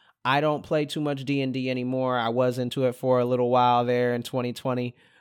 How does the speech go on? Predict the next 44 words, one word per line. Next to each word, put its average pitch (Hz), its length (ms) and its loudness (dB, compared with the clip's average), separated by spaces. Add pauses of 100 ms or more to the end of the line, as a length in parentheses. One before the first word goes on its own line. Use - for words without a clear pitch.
but 123 320 2 (300)
as 123 500 -2 (160)
I 110 160 0
launched 113 400 -2
this 117 160 -4
podcast, 117 720 0
I 90 100 -6
kinda 110 320 -4
had 107 280 -4
to 85 180 -10 (260)
make 123 200 0
some - 160 -10
tough 123 300 -2
decisions, 120 560 -6
but 117 140 -10
that 135 180 4
doesn't 135 300 -2
mean 131 280 -4
I 127 220 0
don't 135 220 -2
want 123 220 -2
you 127 80 -6
guys 120 320 0
going 120 220 -2
out 120 140 -2
and 110 100 -10
supporting, 117 380 -4
and 110 200 -6
I 135 200 -2
know 123 240 -2
they 123 180 0
already 120 420 0
have 110 240 -2
my 110 180 -4
money. 110 340 -8 (240)
I'm 135 120 -2
gonna 127 140 -2
make 120 200 -2
sure 110 400 -6 (260)
that 110 420 -4
they 131 180 0
have 123 220 2
my 110 140 -4
support 107 540 -6